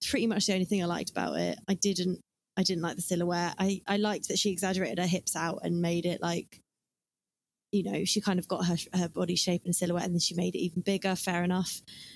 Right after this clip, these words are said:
Um, I didn't like the kind of cheap sort of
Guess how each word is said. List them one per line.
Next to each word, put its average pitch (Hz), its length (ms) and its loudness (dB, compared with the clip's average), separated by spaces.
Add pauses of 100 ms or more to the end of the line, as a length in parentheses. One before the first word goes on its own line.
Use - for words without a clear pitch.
(160)
Um, 196 480 2 (1000)
I 220 80 4
didn't 226 260 2
like 208 200 0
the 214 100 0
kind 214 180 4
of 208 140 0
cheap - 300 2 (180)
sort - 340 0
of 214 160 -2